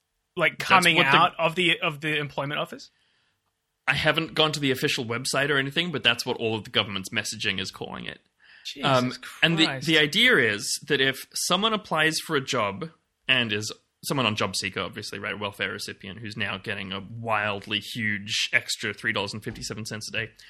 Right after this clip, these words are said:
Speaker 2: if they go and apply for a job and they're offered it and they turn it down, the business can ring up Michaelia Cash, the Minister for Employment, and tell them that this low-life scum welfare fraud recipient has refused to take the job,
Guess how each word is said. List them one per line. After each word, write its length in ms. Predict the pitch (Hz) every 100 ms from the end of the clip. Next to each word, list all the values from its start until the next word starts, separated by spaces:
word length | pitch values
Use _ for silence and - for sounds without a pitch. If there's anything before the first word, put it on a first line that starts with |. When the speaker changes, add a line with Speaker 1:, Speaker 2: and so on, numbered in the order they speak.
| - - -
Speaker 2:
if 120 | 170 -
they 160 | 190
go 140 | 220 185
and 80 |
apply 280 | 160 165 143
for 120 | 143
a 40 | 139
job 340 | 151 143 123 - _ _ _ -
and 160 | 143 131
they're 320 | 123 120 -
offered 260 | 175 151 120
it 140 | 123 - _
and 120 | 139 131
they 100 | 117
turn 360 | - 165 151
it 160 | 143 -
down, 520 | 151 123 104 113 - _ - _ -
the 80 |
business 580 | 123 208 226 123 90 -
can 260 | - 143 131
ring 160 | 160 165
up 200 | - 135
Michaelia 580 | 131 - 147 156 139
Cash, 340 | 139 110 135 -
the 60 | 123
Minister 320 | 110 - 113
for 120 | -
Employment, 580 | 110 - 214 196 123 127 - - - -
and 160 | 120
tell 260 | - 175 170
them 180 | 151 131
that 120 | 123
this 180 | 117 131
low-life 340 | 139 135 123
scum 320 | - 131 120
welfare 600 | 120 127 123 127 117 113
fraud 600 | - - 127 123 113 92
recipient 640 | 120 - 123 123 117 104 -
has 220 | 123 110
refused 400 | 113 123 120 -
to 60 | -
take 140 | 110
the 80 | 110
job, 380 | 110 117 107